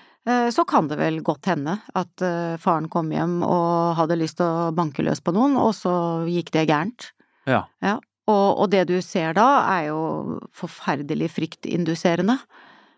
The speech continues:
Speaker 1: Ehm, og det kan jo hende at denne faren har vært på den måten at han ville skape frykt hos de to, to andre gutta.
Speaker 2: Ja, det er jo
Speaker 1: Altså,
Speaker 2: helt
Speaker 1: hvis ikke
Speaker 2: sinnssykt,
Speaker 1: du
Speaker 2: men
Speaker 1: gjør
Speaker 2: ja.
Speaker 1: som jeg sier, så er det det her som skjer med deg.
Speaker 2: Ja.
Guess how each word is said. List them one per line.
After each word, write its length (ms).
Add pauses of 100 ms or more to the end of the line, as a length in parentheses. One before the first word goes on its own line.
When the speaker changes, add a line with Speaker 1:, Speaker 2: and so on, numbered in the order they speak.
(160)
Speaker 1:
Ehm, 540
og 100
det 100
kan 160
jo 80
hende 260
at 160
denne 220
faren 260
har 100
vært 180
på 80
den 140
måten 280
at 100
han 140
ville 160
skape 340
frykt 300
hos 120
de 100
to, 120 (140)
to 160
andre 260
gutta. 300 (1500)
Speaker 2:
Ja, 140 (100)
det 80
er 60
jo 60
Speaker 1:
Altså, 100
Speaker 2:
helt 100
Speaker 1:
hvis 320
ikke 140
Speaker 2:
sinnssykt, 60
Speaker 1:
du 240
Speaker 2:
men 100
Speaker 1:
gjør 100
Speaker 2:
ja. 140
Speaker 1:
som 160
jeg 100
sier, 320
så 180 (600)
er 100
det 80
det 80
her 160
som 140
skjer 220
med 100
deg. 140 (200)
Speaker 2:
Ja. 140